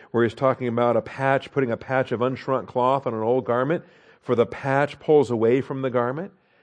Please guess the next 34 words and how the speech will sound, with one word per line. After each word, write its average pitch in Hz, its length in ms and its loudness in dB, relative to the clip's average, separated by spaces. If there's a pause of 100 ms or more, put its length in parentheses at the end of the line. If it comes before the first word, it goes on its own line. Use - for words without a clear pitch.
(160)
And 123 140 -2
the 127 60 4
word 143 180 6
that's 131 180 0
rendered 135 400 2
patch 147 760 -4 (280)
is, 127 320 4
is 123 340 0
one 117 200 -2
of 135 80 -2
these 135 120 -2
words 156 280 -6
we're 127 80 -10
talking 110 320 -2
about 120 260 -2
this 131 220 -8
morning 139 400 -10
there, 101 240 -6
the, 107 180 -8 (320)
the, 110 300 0
either 117 260 -2
the 101 140 -8
plerao 117 560 0
or 139 120 0
the 107 120 -4
pleres 120 580 -2
or 107 60 -6
the 101 100 -8
pleroma, 117 580 -4 (1300)
as 110 80 -16
it 110 160 -10
comes 110 240 -8
to 120 120 -10
that. 110 280 -6